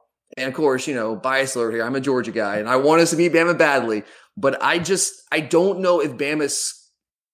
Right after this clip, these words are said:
concerns me as much as they have in years past. I think,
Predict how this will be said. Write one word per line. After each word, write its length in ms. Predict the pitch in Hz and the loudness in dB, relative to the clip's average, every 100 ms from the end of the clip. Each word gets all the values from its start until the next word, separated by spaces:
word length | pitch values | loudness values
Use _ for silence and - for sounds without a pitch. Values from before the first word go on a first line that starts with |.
| _ - | _ -10
concerns 440 | 156 - 156 156 | -6 -4 -4 -4
me 100 | 147 | -2
as 160 | 147 127 | -2 -2
much 180 | 139 135 | -6 -6
as 60 | |
they 140 | 139 117 | -6 -4
have 260 | 127 127 | -4 -4
in 60 | 117 | -6
years 220 | 117 107 | -8 -6
past. 200 | 107 98 | -8 -6
I 120 | 156 | -4
think, 280 | 175 220 - | -2 -2 -4